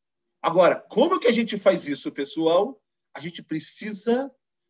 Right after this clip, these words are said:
que as pessoas dediquem a sua vida para a construção dessa torre.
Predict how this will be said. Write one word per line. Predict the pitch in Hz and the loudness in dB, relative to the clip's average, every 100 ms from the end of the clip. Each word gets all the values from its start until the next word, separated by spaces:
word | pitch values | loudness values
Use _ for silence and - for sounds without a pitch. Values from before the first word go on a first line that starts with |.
| _ _ | _ _
que | - | -4
as | 180 - | -4 -2
pessoas | - 160 147 156 196 240 254 170 | -2 -2 2 2 2 2 0 -2
dediquem | 147 180 139 139 262 277 269 226 | -10 -12 -12 -8 -8 -6 -6 -6
a | |
sua | - 208 175 | -4 0 0
vida | - 180 208 254 320 - _ _ _ | 0 -10 -2 0 0 -2 _ _ _
para | - | -10
a | |
construção | 185 170 160 151 185 | -8 -8 -8 -8 -8
dessa | 175 - 151 | -10 -8 -10
torre. | - 120 - | -8 -12 -12